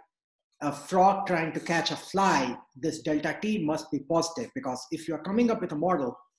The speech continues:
if you're a frog which is trying to catch a fly and you're fixated on where the fly is at this very moment, you will be a hungry frog, right? You want to make predictions about the future of the fly slightly into the future. And, uh, so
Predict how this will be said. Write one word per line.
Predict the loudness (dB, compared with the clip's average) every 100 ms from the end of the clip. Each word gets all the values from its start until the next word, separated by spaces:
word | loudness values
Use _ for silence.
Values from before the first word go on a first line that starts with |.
| _
if | -6 -2
you're | -2
a |
frog | 0 2 4 2
which | -2
is | -4
trying | -4 -4
to | -4
catch | -4 -6
a | -6
fly | -2 0
and | 0 -2
you're | -6 -8
fixated | -8 -2 -2 -2 -4
on | -4 -4
where | -4
the | -6
fly | -10 -6 -6 -6 -10
is | -12 -12 -12
at | -6 0
this | 0 0
very | -4 0
moment, | 2 4 2 -2 -10 _ _ _
you | 0
will | 2
be | 4
a | 2
hungry | 0 -2 -4
frog, | -4 -4 -4 -4
right? | -4 -4 -6 _ _ -4
You | 0
want | 2 2
to | 2
make | 0 0 -2
predictions | 0 2 2 0 -4
about | -4 -4 -4
the | -8
future | -12 -8 -6 -6
of | -6
the | -8
fly | -4 -4 -6 -10 _
slightly | -12 0 2 4 2 0
into | 0 -6
the |
future. | -6 -8 -10 -16 _ _ _ _ _ _ -10
And, | -4 -2 0 0
uh, | 0 0 -2 -4
so | -4 -4